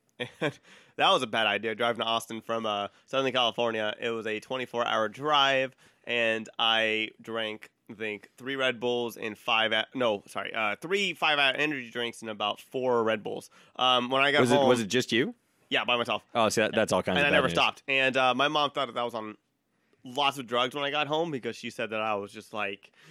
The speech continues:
Speaker 1: like, twitchy and, like, freaking
Speaker 2: <laughs>
Speaker 1: out. I was, I, I, what, what I was like, "Hi, Mom, I'm here." Well, just about, "Hi, Mom, how you doing? I'm here." Like, that was, like, the, apparently, according to her,
Speaker 2: <laughs>
Speaker 1: that's how I came off. <laughs> So
Speaker 2: Yeah,
Speaker 1: I
Speaker 2: no, I
Speaker 1: will
Speaker 2: believe that.
Speaker 1: never do that again.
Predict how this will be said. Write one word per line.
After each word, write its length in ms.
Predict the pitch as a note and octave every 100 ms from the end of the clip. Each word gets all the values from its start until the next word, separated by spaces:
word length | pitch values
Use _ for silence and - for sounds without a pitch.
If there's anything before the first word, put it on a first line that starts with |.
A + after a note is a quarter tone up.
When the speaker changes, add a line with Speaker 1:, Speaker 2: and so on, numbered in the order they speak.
| D3
Speaker 1:
like, 220 | A2+ A2+ -
twitchy 560 | C#3+ D3 - C#3+ C3 - -
and, 80 | B2
like, 140 | A#2+ G3
freaking 380 | D3 C#3+ C3
Speaker 2:
<laughs> 20 | B2
Speaker 1:
out. 220 | C3 D3
I 60 |
was, 100 | D3+ E3
I, 220 | C#3+ D3 C#3
I, 80 | B3+ - _ _ E3+
what, 220 | D#3+ E3
what 140 | D3+
I 80 | E3
was 120 | G#3 D3+
like, 200 | C3+ -
"Hi, 240 | F#3+ B3 A#3
Mom, 320 | G#3+ G#3+ G3
I'm 180 | D#3+ C#3
here." 340 | F#3 G3 D3+ -
Well, 140 | C#3+
just 120 | C3+
about, 160 | D3 D3+ B3
"Hi, 120 | - C#4
Mom, 100 | A#3+
how 100 | B3+
you 80 |
doing? 140 | A#3+ A3+ C4
I'm 80 | G#3
here." 160 | A3+ F3 A#3+ -
Like, 140 | E3+ E3+
that 100 | F3
was, 140 | D#3+
like, 140 | D#3
the, 140 | D3 B2+
apparently, 540 | B2+ D3 D3 C#3 B2+
according 380 | C3+ D3+ D#3 C#3+
to 120 | D3+
her, 360 | - D#3 C#3 B2 F3+
Speaker 2:
<laughs> 100 | -
Speaker 1:
that's 340 | B2+ D#3+ -
how 200 | D#3+ C#3
I 120 | C3+
came 280 | - C3 A#2+
off. 280 | C3+ A#2 - -
<laughs> 60 | - - D3+ -
So 320 | F3+ C3 B2+ - - -
Speaker 2:
Yeah, 140 | A#3 A#3
Speaker 1:
I 60 |
Speaker 2:
no, 80 | G#3+
I 60 | G3
Speaker 1:
will 40 |
Speaker 2:
believe 220 | F3 A#3 F#3
that. 100 | F#3+
Speaker 1:
never 260 | A3+ F#3+
do 140 | E3 D3+
that 160 | C3
again. 240 | B2+ G#2